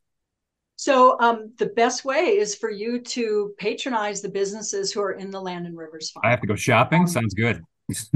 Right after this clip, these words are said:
Speaker 1: you can go shopping. You can go out for a nice lunch. You can go to a fitness class. Um, you can, you can get your hair cut. Um, we have a hair studio in Eagle made the cut that is part of the program.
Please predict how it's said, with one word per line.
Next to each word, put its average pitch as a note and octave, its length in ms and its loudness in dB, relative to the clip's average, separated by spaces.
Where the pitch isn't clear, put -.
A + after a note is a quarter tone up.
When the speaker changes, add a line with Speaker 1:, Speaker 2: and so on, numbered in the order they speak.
Speaker 1:
you B3+ 220 2
can B3+ 180 -2
go G3 160 -2
shopping. B3 680 0
You A3+ 140 -2
can G#3+ 160 -6
go G#3 180 -2
out G3+ 220 -2
for G3+ 140 -10
a F#3+ 40 -8
nice F3+ 360 -10
lunch. B3 500 0
You G3 140 -8
can F3 160 -12
go F#3 180 -4
to E3+ 140 -6
a D#3 100 -14
fitness B3 400 -2
class. G#3+ 680 -6
Um, F3+ 440 -2
you A3+ 160 -4
can, G3 460 -4
you B3 180 -6
can G#3+ 500 -4
get B3+ 220 -8
your B3 100 -6
hair G3+ 260 -6
cut. - 240 -12
Um, F3 500 -4
we F#3+ 140 -6
have F3+ 120 -6
a F3+ 40 -6
hair A3 240 -6
studio F3 580 -6
in E3+ 100 -8
Eagle F#3 400 -8
made F3 280 -8
the F#3+ 100 -10
cut G#3+ 340 -6
that E3 340 -8
is F#3 240 -10
part G#3 240 0
of E3+ 80 -8
the F3+ 60 -14
program. F3 680 -8